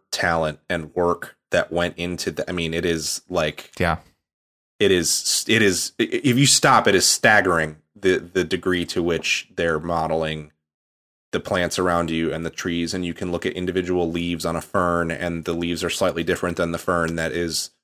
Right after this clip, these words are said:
Speaker 1: further down the path, and each tree is unique, and, like, I, I, I can't imagine the number
Speaker 2: Ain't
Speaker 1: of
Speaker 2: no
Speaker 1: hours
Speaker 2: speed
Speaker 1: that
Speaker 2: tree
Speaker 1: went
Speaker 2: here.
Speaker 1: into, yeah, I can't imagine the number of hours that went into rendering,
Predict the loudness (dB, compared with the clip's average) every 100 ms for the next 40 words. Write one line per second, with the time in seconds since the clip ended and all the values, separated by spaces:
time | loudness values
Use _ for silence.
0 | _ 0 0 0 0 -2 -4 -2 0 -2
1 | -4 -4 -4 -4 -10 _ _ -6 -4 -2
2 | -2 0 2 2 0 -2 -4 -4 -6 -12
3 | -6 -4 -4 -4 -2 -2 -4 _ _ _
4 | _ _ -4 -2 0 -4 -6 -2 -2 2
5 | 2 2 2 2 2 0 -2 -2 0 2
6 | 4 4 4 4 4 2 2 2 4 2
7 | 2 0 -2 -8 -14 -16 -16 -8 0 2
8 | 4 2 0 -6 0 2 4 4 4 4
9 | 2 0 0 2 0 2 2 4 2 0
10 | -2 -2 -4 -6 -4 -4 -4 -4 -6 -6